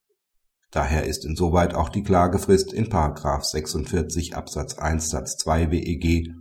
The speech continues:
ohne Belang. Die Möglichkeit, nach Paragraph vierundvierzig W E G die Parteien nicht unmittelbar mit der Klageerhebung benennen zu müssen,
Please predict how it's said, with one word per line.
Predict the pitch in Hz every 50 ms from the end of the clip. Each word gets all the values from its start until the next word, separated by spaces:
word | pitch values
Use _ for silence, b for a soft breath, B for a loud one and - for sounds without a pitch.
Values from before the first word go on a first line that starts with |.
| - _ _ _
ohne | - 90 82 80 80 80
Belang. | - 90 87 85 78 73 67 62 67 - - _ _ _ _ _ _ _ _ _ _ _ _ _ _ _ _ _ _ _ _ _ _ -
Die | 110 101
Möglichkeit, | 110 127 127 139 147 - - - 120 104 101 98 -
nach | 92 80 73 -
Paragraph | - - 65 64 69 - - 78 73 73 - -
vierundvierzig | - 90 92 90 80 - - 92 82 80 - - 87 76 - 85
W | 85 82 82 85
E | 80
G | 80 85 85 90 90 87
die | - -
Parteien | - 82 78 - - 87 82 82 85 90 92 - -
nicht | 90 92 95 98 - -
unmittelbar | - 101 90 85 - 90 85 - 82 78 78
mit | 78 78 80
der | - 69
Klageerhebung | - - 82 73 71 78 85 82 92 - 80 80 80 85 87 82 95 90 82 76
benennen | 85 78 78 82 87 92 95 87
zu | 87 92 95
müssen, | 92 92 92 - - 104 95 - - -